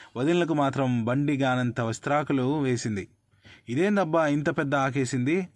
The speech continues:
అని వాళ్ళు ఆశ్చర్యపోతా ఉంటే ఒక్కొక్కరి ఆకులో చాటెడు బచ్చాలు వేసి, రత్నాల గింజలో, గిన్నెలోంచి ముత్యాల చెంచాతో "ఆ బచ్చాల మీద నెయ్యి పోస్తా, ఏం వదినా, చాలా, ఇంకా కావాలనా?"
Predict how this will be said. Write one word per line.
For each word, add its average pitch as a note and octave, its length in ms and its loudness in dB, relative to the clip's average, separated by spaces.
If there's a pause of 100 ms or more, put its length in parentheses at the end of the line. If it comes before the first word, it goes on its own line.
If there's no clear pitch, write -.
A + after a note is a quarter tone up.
అని B2 140 -2
వాళ్ళు A#2 240 0
ఆశ్చర్యపోతా A#2 680 -4
ఉంటే G#2 680 -4 (320)
ఒక్కొక్కరి A#2 540 -6
ఆకులో A#2 680 -2 (180)
చాటెడు A#2+ 300 -2
బచ్చాలు G#2+ 420 -4
వేసి, A2 520 -4
రత్నాల B2 380 -4
గింజలో, A2 380 -2 (500)
గిన్నెలోంచి C3 460 0
ముత్యాల C3+ 720 0 (140)
చెంచాతో B2 560 -2 (460)
"ఆ A2+ 240 0
బచ్చాల E3 480 0
మీద C#3+ 240 0
నెయ్యి B2+ 360 0
పోస్తా, A#2 600 -6 (420)
ఏం C3+ 220 0
వదినా, D3 480 2 (380)
చాలా, F3 460 2 (200)
ఇంకా D#3+ 220 0
కావాలనా?" E3 680 2